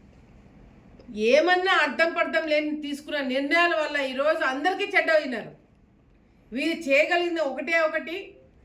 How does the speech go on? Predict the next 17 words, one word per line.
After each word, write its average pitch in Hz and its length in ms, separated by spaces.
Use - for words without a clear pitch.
ఎలక్షన్ 330 520
టైంలో 302 360
ఓట్లు 330 340
తీసేస్తే 311 760
ఏదో 330 240
ఒక 339 100
విధంగా 302 440
గెలవచ్చు 320 480
అని 294 180
చెప్పి 277 280
ఒక 277 160
నమ్మకంతో 294 640
ఈరోజు 311 300
వైఎస్ఆర్సీపీ 285 580
నాయకులు 277 380
ముందుకు 311 300
పోతున్నారు. 269 500